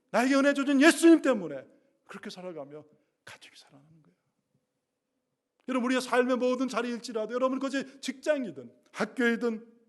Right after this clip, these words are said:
우리의 어떤 위치이든지 간에 예수님 때문에, 나에게 주신 예수님의 그 은혜가 내가 너무나 감격스러워서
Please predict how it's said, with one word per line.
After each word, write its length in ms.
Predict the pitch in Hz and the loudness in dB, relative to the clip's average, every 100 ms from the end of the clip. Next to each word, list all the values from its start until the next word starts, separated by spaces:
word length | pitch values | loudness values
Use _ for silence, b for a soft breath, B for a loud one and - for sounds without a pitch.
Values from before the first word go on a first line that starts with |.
| _ _ _ _ _ _ _ _ b b b b | _ _ _ _ _ _ _ _ b b b b
우리의 240 | 220 262 | 4 8
어떤 760 | 254 233 277 269 262 - - - - | 8 6 4 2 0 -4 -16 -20 -10
위치이든지 680 | 214 247 254 254 208 160 147 | -4 -2 -2 -4 -6 -10 -16
간에 200 | - - _ _ _ _ b b - | -20 -20 _ _ _ _ b b 0
예수님 480 | 277 285 277 302 302 | 2 2 0 -2 -2
때문에, 380 | 202 147 131 | -4 -6 -14
나에게 420 | 135 220 269 294 269 | 2 6 6 4 -4
주신 280 | 233 285 | -4 -2
예수님의 380 | 302 311 277 294 | -2 -4 -4 -4
그 100 | 285 | -4
은혜가 420 | 247 285 302 285 | -4 2 4 6
내가 420 | 269 262 262 - - | 4 4 2 0 -8
너무나 440 | 240 302 339 320 | -4 2 10 12
감격스러워서 880 | 320 269 277 285 - 208 160 143 180 | 10 2 0 -6 -8 -12 -14 -18 -20